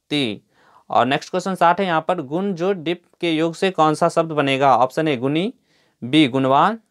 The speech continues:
सी गुणी या फिर डी गुणीन। ये लास्ट क्वेश्चन है इस वीडियो का, तो बताना है सही आंसर ऑप्शन सी हो जाएगा आप लोग का गुणी। और जैसा कि आप जानते हैं कि लास्ट में एक प्रश्न दिया जाता है आप लोगों को, तो प्रश्न रहेगा ये। इससे पहले आप लोग यदि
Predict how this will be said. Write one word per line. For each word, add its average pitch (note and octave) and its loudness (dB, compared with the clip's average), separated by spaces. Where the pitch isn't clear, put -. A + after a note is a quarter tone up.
सी E3 -2
गुणी E3 -4
या D3 0
फिर D3+ -4
डी C#3+ -2
गुणीन। C#3 -4
ये C3 4
लास्ट D3+ 2
क्वेश्चन F3+ -6
है F3+ -8
इस E3+ -12
वीडियो E3 -6
का, G#3 -2
तो E3+ -6
बताना D#3 -2
है E3 -2
सही E3 0
आंसर E3 0
ऑप्शन D#3 0
सी E3+ -8
हो E3+ 0
जाएगा D#3+ 2
आप D#3 0
लोग D#3 0
का F#3+ 2
गुणी। C#3 -4
और A#2+ -2
जैसा C#3 0
कि E3+ 0
आप E3 2
जानते D#3+ 0
हैं F3+ -2
कि E3+ -4
लास्ट D3 2
में E3 -4
एक D#3+ -10
प्रश्न E3+ -4
दिया E3 0
जाता D#3+ 2
है D#3 4
आप D3+ -2
लोगों D#3+ -4
को, F#3+ -6
तो F3+ -4
प्रश्न E3 -4
रहेगा D#3 0
ये। E3+ 0
इससे D#3+ -6
पहले D#3 0
आप D3+ 4
लोग D#3 -4
यदि D3 -2